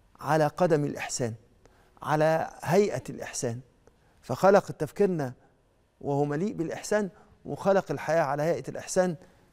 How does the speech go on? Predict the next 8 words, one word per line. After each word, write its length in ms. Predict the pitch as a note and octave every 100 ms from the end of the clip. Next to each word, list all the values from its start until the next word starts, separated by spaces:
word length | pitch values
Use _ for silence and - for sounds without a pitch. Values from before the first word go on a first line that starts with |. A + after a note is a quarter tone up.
| _
عشان 500 | - C#3+ F#3 F#3+ F3 - - _ _ -
الاتنين 560 | D#3+ - G#3 G#3 F#3 - -
يوصلوا 760 | E3+ E3+ D#3+ D3 - F#3+ F3+ F3
إلى 80 | D3
الله 260 | C#3 D3
سبحانه 360 | C3 - C3+ C3
وتعالى. 340 | - D2+ D2+ - _ _ _ _ _ _ _ _ _ -
ولذلك 680 | - F#3 G3 E3+ C3+ C3 -